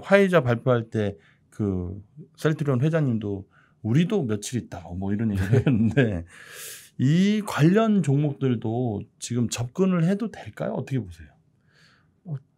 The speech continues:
Speaker 1: 음.
Speaker 2: 접근은, 접근해도 되죠. 근데
Speaker 1: 음.
Speaker 2: 이제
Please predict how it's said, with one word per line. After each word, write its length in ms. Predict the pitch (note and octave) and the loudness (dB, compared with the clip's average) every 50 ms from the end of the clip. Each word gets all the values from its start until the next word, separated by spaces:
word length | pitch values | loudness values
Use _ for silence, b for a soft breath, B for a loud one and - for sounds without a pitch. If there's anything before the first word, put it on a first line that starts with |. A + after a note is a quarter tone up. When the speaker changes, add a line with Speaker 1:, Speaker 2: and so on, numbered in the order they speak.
| _ - | _ -8
Speaker 1:
음. 40 | A2 | -4
Speaker 2:
접근은, 800 | G2+ G2 F#2 F2 E2+ F2 F3 E3+ E3 E3 E3 E3 E3 E3 D#3+ E3 E3 - - | -2 -2 -2 -2 -2 -2 -2 -2 -2 -2 -2 -2 -2 -2 -4 -4 -6 -6 -4
접근해도 400 | - D#3 - G3 F#3+ G3+ A3+ D#3+ | -2 0 2 2 2 2 2 0
되죠. 320 | - A2 G#2 - C#3 C3+ | 0 -2 -2 0 -2 0
근데 300 | C3+ D#3 D#3+ D#3 D3 C3+ A#2 | 2 2 2 4 4 2 2
Speaker 1:
음. 300 | G#2+ G#2 G2+ F#2+ F#2 F2 E2+ D#2+ D#2+ E2 B B B B B B - | 2 0 0 0 0 -2 -4 -6 -8 -12 B B B B B B -4
Speaker 2:
이제 360 | B2 B2 B2+ C3 B2+ B2 A#2+ | -2 0 0 0 0 0 -2